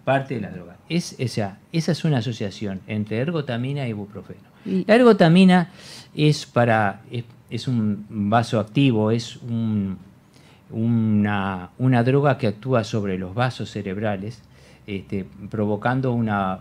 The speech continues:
Speaker 1: una vasodilatación, lo cual hace que nos afloje, eh,
Speaker 2: Rápidamente,
Speaker 1: rápidamente la
Speaker 2: claro.
Speaker 1: tensión. También su uso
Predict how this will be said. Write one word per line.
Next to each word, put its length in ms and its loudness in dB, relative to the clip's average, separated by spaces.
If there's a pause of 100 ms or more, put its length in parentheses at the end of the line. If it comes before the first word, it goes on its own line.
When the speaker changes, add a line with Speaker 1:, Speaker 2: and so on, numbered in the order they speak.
Speaker 1:
una 180 -2
vasodilatación, 1040 -6 (340)
lo 180 0
cual 340 4 (260)
hace 320 0
que 160 -4
nos 240 -4
afloje, 460 -8
eh, 60 -12 (140)
Speaker 2:
Rápidamente, 760 4
Speaker 1:
rápidamente 400 2
la 200 6
Speaker 2:
claro. 160 4
Speaker 1:
tensión. 360 -6 (920)
También 600 8
su 240 2
uso 440 0